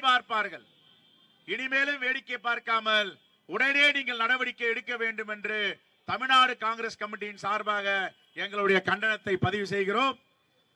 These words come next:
இப்பொழுது நம்முடைய தலைவர்கள்லாம் முழக்கங்களை எழுப்பிவிட்டு நாம் இந்த கண்டனத்தை இங்கே பதிவு செய்ய இருக்கிறோம்.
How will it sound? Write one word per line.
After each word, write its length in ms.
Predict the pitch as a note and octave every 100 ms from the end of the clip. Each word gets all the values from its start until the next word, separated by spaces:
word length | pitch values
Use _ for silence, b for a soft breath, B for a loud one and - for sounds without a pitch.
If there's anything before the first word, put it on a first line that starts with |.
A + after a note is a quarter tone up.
| F#3+
இப்பொழுது 300 | G3 G3+ G3 G3
நம்முடைய 280 | G3 F#3+ F#3 F3+ D3 - _ _ _
தலைவர்கள்லாம் 640 | F3+ A3+ A3 G#3+ G#3 A3+ G3+
முழக்கங்களை 540 | G#3+ A#3+ A3+ G#3 G#3 G3+
எழுப்பிவிட்டு 600 | G3+ G#3 G3 - - F#3+ F3+ C3+ - _ _ _ C#3+
நாம் 260 | F#3+ F#3+ F3 - F3
இந்த 120 | F3+ -
கண்டனத்தை 520 | F#3+ A3 G#3+ - G3+ F#3+ E3 - F3
இங்கே 200 | F#3+ F#3 E3+
பதிவு 240 | F3 F#3+ G3
செய்ய 240 | F3+ F3+ F3+
இருக்கிறோம். 400 | E3+ E3 D3+